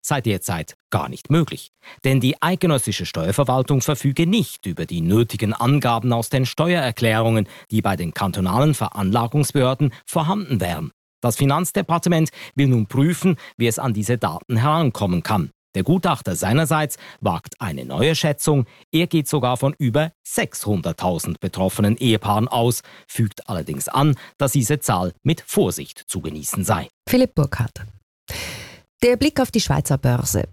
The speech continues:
Speaker 2: Der Swiss Market Index liegt im Moment bei neuntausendneunundneunzig Punkten, plus null Komma fünf Prozent. Die Angaben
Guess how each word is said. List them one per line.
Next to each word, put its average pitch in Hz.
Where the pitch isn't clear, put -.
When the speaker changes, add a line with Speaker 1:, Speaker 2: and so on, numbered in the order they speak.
Speaker 2:
Der 165
Swiss 226
Market 190
Index 147
liegt 185
im 196
Moment 190
bei 165
neuntausendneunundneunzig 185
Punkten, 220
plus -
null 196
Komma 196
fünf 151
Prozent. -
Die -
Angaben 220